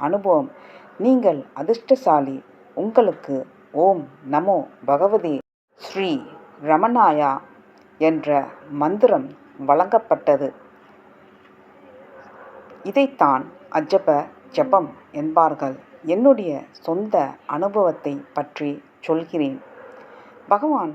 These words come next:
சரீரத்தில் இருந்தபோது ரெனே குணாளன் வட்டத்தை சேர்ந்த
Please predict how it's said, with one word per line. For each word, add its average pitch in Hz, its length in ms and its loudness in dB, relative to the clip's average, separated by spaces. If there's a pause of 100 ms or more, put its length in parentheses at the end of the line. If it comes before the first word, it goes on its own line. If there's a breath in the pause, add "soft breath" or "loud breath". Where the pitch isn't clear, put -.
(140)
சரீரத்தில் 190 800 0 (140)
இருந்தபோது 165 600 -2 (600 soft breath)
ரெனே 240 320 4
குணாளன் 147 600 -2 (360)
வட்டத்தை 151 520 2 (320)
சேர்ந்த 170 420 0